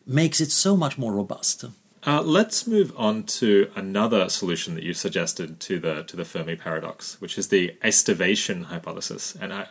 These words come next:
Speaker 2: I didn't, I'd never heard of this word. A-, estivation, is that
Speaker 1: Yeah.
Speaker 2: It
Speaker 1: So
Speaker 2: means
Speaker 1: this
Speaker 2: hibernation, right?
Speaker 1: Uh,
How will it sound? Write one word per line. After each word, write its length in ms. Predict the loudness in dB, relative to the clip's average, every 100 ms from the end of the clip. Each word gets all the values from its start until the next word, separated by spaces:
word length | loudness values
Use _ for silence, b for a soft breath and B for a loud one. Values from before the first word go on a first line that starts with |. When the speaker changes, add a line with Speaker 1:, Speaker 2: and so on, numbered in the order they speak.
| 2
Speaker 2:
I 60 |
didn't, 240 | 2 2 -4
I'd 140 | -4 0
never 180 | -2 0
heard 220 | 0 0
of 60 |
this 220 | -2 -4 -4
word. 180 | -6
A-, 220 | -6 -6 -4
estivation, 640 | -2 0 2 0 0 -6
is 100 | -4
that 100 | 2
Speaker 1:
Yeah. 160 | 2 0 B B B B B
Speaker 2:
It 60 | 2
Speaker 1:
So 80 | 4
Speaker 2:
means 200 | 6 4
Speaker 1:
this 100 | 0
Speaker 2:
hibernation, 720 | 2 2 4 4 2 -2 -10
right? 220 | -12 -12 -14 B B B _ _
Speaker 1:
Uh, 320 | 4 6 6